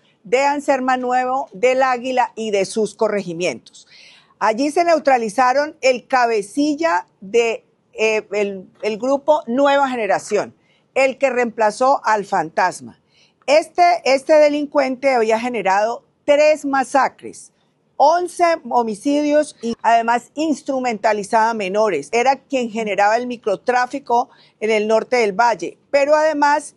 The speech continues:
quien tenía una confrontación con los flacos que daba como resultados muchos homicidios en el norte del Valle del Cauca. Además, otro delincuente, Piolín.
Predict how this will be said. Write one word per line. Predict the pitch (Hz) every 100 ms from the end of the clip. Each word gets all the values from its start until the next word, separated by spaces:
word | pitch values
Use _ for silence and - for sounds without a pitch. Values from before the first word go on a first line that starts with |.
| _
quien | 254 247
tenía | 226 220 226 254 262
una | 262 262
confrontación | - 285 285 277 277 254 269 247 - 240 247 247 _ _ _
con | - 285 277
los | 277 277
flacos | 269 254 233 254 233
que | - 247
daba | 214 196 202
como | 220 240
resultados | 240 240 226 240 220 220 202 208 202 _ _ _
muchos | 220 247 233 233 220
homicidios | 185 151 196 196 196 202 -
en | 202
el | 170 151
norte | 160 -
del | 185 143
Valle | 147 160
del | 139 -
Cauca. | 131 - - - _ _ _ _ -
Además, | 247 247 254 294 359 - -
otro | 269 269 294 285
delincuente, | 254 208 190 254 262 262 302 285 _
Piolín. | 262 240 226 254 285 139